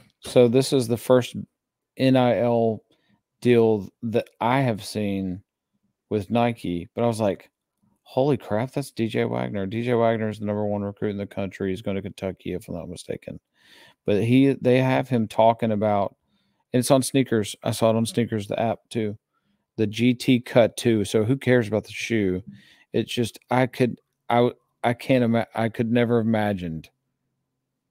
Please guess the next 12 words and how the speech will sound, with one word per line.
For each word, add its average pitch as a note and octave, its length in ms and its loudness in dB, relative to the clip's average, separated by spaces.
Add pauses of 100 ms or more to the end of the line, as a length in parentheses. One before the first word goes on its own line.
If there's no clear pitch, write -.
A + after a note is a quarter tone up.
(320)
ten A#2 240 0
years F#2 240 -4
ago, D#2 160 -10
five A2+ 380 0
years F#2+ 260 -2
ago, D2+ 340 -10 (640)
that G#2+ 420 2 (1040)
a, A2 180 0 (160)
a G#2+ 120 0
Nike G#2 680 -2 (100)
would G2 180 -4
have G2 280 -2